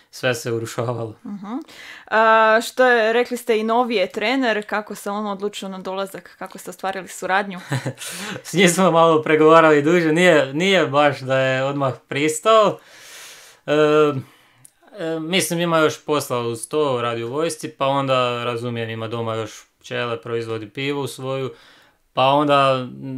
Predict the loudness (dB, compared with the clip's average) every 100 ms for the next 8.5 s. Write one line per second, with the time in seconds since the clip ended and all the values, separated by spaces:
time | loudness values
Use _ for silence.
0 | -10 -4 -2 0 0 -2 -4 -6 -6 -4
1 | -4 -2 -4 -2 -2 -2 -4 -6 -10 -10
2 | -8 -4 0 2 2 0 0 -2 -2 -4
3 | -4 -2 -2 -2 -4 -4 -4 -4 -6 _
4 | -4 -4 -4 -2 -2 -2 -6 -10 -20 _
5 | _ _ _ -8 -2 0 0 -2 -4 -2
6 | -2 -4 -6 -6 -2 -2 -2 -10 -10 -10
7 | -8 -6 -6 -6 -8 -6 -4 -6 -8 -6
8 | -6 -6 -10 -12